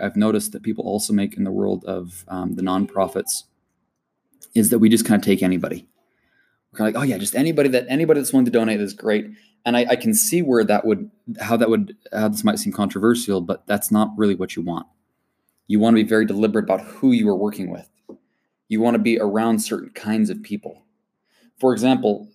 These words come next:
depending on your business model, you may not want someone who donates the occasional five dollars.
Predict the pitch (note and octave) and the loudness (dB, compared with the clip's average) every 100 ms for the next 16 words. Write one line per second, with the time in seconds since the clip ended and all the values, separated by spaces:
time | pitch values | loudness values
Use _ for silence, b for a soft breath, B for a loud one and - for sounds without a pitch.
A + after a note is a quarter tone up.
0 | - A2 B2 B2+ A2 G#2 A2 C3 C3 G2 | -14 -10 0 2 2 0 0 -2 -2 -2
1 | F#2 G2+ A#2 D#3+ D#3 D3 G2 A#2+ - - | -2 0 2 2 2 0 0 -2 -2 -2
2 | G2 F#2 F#2+ G2+ G2 F#2 F#2 - _ - | -2 -2 -4 -2 -2 -2 -4 -10 _ -8
3 | G2 G2 - G#2+ G#2+ G2 F#2 F#2 F2+ G2+ | -2 -2 0 0 2 -2 -2 -2 0 2
4 | A2+ F#2+ E2+ - - | 2 0 -4 -8 -14